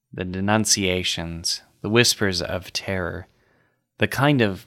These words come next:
mm, doubting that has infested this,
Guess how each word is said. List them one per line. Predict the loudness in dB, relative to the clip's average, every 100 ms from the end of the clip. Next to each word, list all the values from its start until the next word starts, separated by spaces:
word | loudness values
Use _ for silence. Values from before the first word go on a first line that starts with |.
| _ -6
mm, | -2 0 0 0 -2 -4 -6 -14 -16 -4
doubting | 0 2 2 0 -4 -14 -16 -20 _
that | 2 2
has | 2
infested | 2 0 4 4 4 0 -2 -4 -8 _ -20 _ _ _
this, | 0 2 2